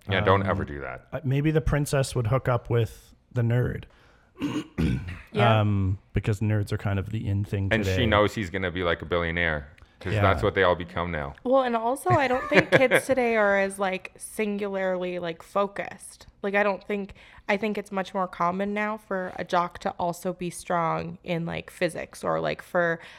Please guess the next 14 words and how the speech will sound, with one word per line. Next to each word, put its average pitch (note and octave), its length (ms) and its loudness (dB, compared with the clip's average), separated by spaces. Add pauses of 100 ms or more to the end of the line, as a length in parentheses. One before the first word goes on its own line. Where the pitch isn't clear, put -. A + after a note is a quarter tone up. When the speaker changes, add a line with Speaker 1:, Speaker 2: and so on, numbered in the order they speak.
(180)
Speaker 3:
a F#3 120 0 (200)
drama F3+ 380 4
kid E3+ 300 -2
to F3+ 80 -8
also F3 380 -2
be E3 240 -6 (140)
good E3+ 300 -2
at, A#2+ 360 -4
like, F3 220 -6
whatever, - 440 -2
like, F#3 180 -4
sports. - 460 -8
Like, C#3 80 2
Speaker 2:
Yeah. G#2 240 0